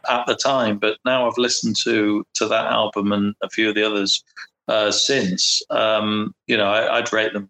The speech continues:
very highly. Um, they certainly have a, you know, they made a massive contribution to that particular genre of, of music. Um, and, um, you know, the, the,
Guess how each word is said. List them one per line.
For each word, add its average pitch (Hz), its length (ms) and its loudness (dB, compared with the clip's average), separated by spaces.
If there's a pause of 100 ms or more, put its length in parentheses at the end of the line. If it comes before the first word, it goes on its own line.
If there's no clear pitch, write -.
very 101 280 2
highly. 101 520 0 (520)
Um, 101 680 0
they 107 100 0
certainly 104 560 0
have 101 200 0
a, 101 260 0
you 107 100 0
know, 98 120 0
they 98 60 -2
made 104 220 0
a 95 160 -2
massive 107 400 -2
contribution 101 800 -2 (120)
to 101 260 2
that 104 220 -2
particular 101 640 -2 (440)
genre 101 520 0
of, 98 120 -4
of 104 160 0 (100)
music. 101 580 0 (160)
Um, 104 600 0 (420)
and, 104 380 0
um, 107 560 0 (260)
you 143 140 0
know, 104 260 2
the, 110 240 0
the, 113 180 0